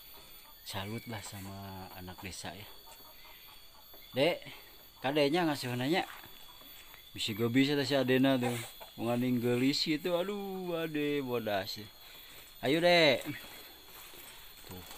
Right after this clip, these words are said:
Ayo kita lanjut ke sebelah sini, emang orang tuanya nih pada ke kebun, anaknya disuruh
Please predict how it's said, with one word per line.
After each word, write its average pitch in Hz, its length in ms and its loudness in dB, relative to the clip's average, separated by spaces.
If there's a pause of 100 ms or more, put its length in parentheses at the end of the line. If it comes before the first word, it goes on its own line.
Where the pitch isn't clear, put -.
(1000)
Ayo 107 160 -2
kita 107 260 -4
lanjut 104 320 -2 (160)
ke 110 480 0
sebelah 107 380 -6
sini, 113 420 -6
emang 123 240 -10 (960)
orang 107 400 -2
tuanya 110 480 -2
nih 143 160 0
pada 113 320 -6
ke - 160 -16
kebun, 151 400 -4 (640)
anaknya 107 480 -4
disuruh 110 720 0